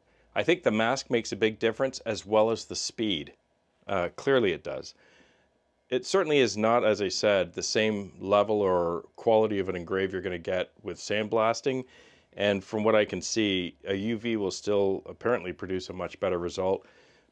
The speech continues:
But this is definitely, with the one and a half inch lens, I would sell that engrave. That's a pretty nice engrave. As always, I appreciate you sticking around with me. I hope it was informative or helpful.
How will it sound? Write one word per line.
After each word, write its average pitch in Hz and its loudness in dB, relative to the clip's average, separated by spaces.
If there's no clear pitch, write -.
But 98 2
this 160 2
is 147 -4
definitely, 90 -2
with 98 -6
the 107 -2
one 104 2
and 104 0
a - -2
half 101 0
inch 90 -8
lens, 104 -4
I 117 2
would 135 0
sell 101 0
that 85 -6
engrave. 76 -12
That's 113 0
a 85 -2
pretty 120 2
nice 92 -4
engrave. 80 -10
As 143 2
always, 175 4
I 135 6
appreciate 175 0
you 127 -4
sticking 156 -2
around 127 6
with 165 -2
me. 190 2
I 127 4
hope 196 2
it 208 -2
was 180 0
informative 139 4
or 104 4
helpful. 147 4